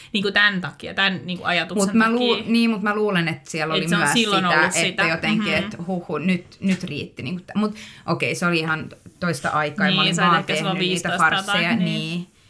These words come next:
Speaker 1: niin.
Speaker 2: Niin, mut nyt kun on päässyt tekemään vähän eri,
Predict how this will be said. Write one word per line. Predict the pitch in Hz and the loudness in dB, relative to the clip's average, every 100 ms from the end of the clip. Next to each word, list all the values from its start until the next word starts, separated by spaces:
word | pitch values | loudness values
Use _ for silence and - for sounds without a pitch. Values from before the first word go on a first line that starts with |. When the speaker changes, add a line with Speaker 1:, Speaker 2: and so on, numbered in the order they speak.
| _ _ - | _ _ -2
Speaker 1:
niin. | 165 147 - | -2 -2 -8
Speaker 2:
Niin, | - _ _ - | -14 _ _ -2
mut | 185 170 - | -2 -2 -10
nyt | - 226 233 | -2 -2 -2
kun | 233 | -4
on | 233 226 - | -4 -4 -6
päässyt | 240 247 | -8 -6
tekemään | 233 294 196 156 | -6 0 0 0
vähän | 156 156 151 | -2 -6 -6
eri, | 156 143 143 - | -6 -6 -8 -10